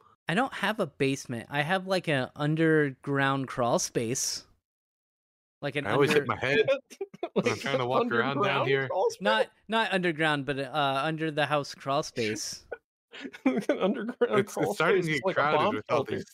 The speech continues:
Speaker 2: these bodies, Nathan.
Speaker 3: <laughs>
Speaker 1: Whatever. Make sure
Speaker 2: You
Speaker 1: that
Speaker 2: gotta find a new place for this clown suit.
Speaker 1: No.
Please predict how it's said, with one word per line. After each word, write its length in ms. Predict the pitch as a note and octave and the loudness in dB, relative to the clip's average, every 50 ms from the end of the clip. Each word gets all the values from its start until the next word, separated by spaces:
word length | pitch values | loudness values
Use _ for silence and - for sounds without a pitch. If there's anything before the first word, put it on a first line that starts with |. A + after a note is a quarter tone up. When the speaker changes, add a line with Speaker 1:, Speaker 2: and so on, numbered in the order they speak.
| - - | -12 -10
Speaker 2:
these 160 | A2+ G#2+ G2+ | -10 -10 -6
bodies, 460 | F#2 G#2 A#2 A#2 C3+ B2+ A2 G2 E2+ - | -2 0 0 2 2 0 -2 -6 -8 -10
Nathan. 380 | E2+ E2 E2+ F2 - - F2+ - | -14 -14 -14 -14 -14 -14 -6 -2
Speaker 3:
<laughs> 880 | F3 F3 - G#3 G3 - E4+ - - F#4+ F#4 - G#4 G#4 - - A#4 | -2 0 2 2 2 2 0 0 -2 -2 0 0 0 -2 0 0 0
Speaker 1:
Whatever. 420 | A4+ - D#3 C#3 B2 A#2 A2 G#2+ - _ _ _ _ _ _ _ _ _ _ _ _ _ _ _ | 2 4 2 2 0 -4 -6 -8 -10 _ _ _ _ _ _ _ _ _ _ _ _ _ _ _
Make 160 | - D3+ D#3 - | -2 -2 -2 0
sure 140 | - F3+ | 0 0
Speaker 2:
You 60 | E3+ D#3 | 0 2
Speaker 1:
that 120 | D#3+ D#3+ | 4 4
Speaker 2:
gotta 180 | D3+ D#3+ E3+ F3 | 4 2 2 0
find 220 | - E3 D#3 D3 C#3+ | 0 0 2 2 2
a 40 | C#3 | 0
new 160 | C3+ C3+ A#2+ | 0 -2 -2
place 240 | - - C3 B2+ - | 0 0 0 0 0
for 120 | - A2+ | -2 -4
this 200 | G2 G2 F#2 - | -4 -4 -6 -8
clown 360 | - - - G#2+ G#2 G#2 G2+ F2 | -8 -4 0 0 0 0 -2 -6
suit. 340 | - - - D#2+ D2+ D2+ - - - - _ _ _ _ _ _ _ | -10 -8 -8 -8 -8 -8 -10 -16 -20 -20 _ _ _ _ _ _ _
Speaker 1:
No. 300 | B2 B2 B2+ C#3 D#3 C#3 | -8 -4 0 2 2 0